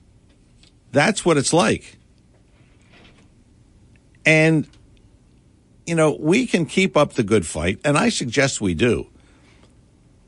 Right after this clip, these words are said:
Because right now, uh, uh, I mean, I am so angry at this whole thing that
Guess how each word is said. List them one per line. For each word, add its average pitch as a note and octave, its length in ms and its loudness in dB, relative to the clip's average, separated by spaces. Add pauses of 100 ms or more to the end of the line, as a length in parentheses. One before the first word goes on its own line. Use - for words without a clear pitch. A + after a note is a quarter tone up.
(220)
Because C3 400 0
right D3 380 0
now, C3 440 0 (100)
uh, A2 120 0 (140)
uh, A2+ 80 -6 (240)
I A#2+ 120 0
mean, B2 240 0
I D#3+ 180 0
am D3+ 180 2
so C#3+ 300 2
angry E2 520 -2 (460)
at G#2 240 -2
this C#3+ 200 0
whole D3 320 0
thing F#2 400 -4 (1800)
that A#2+ 260 0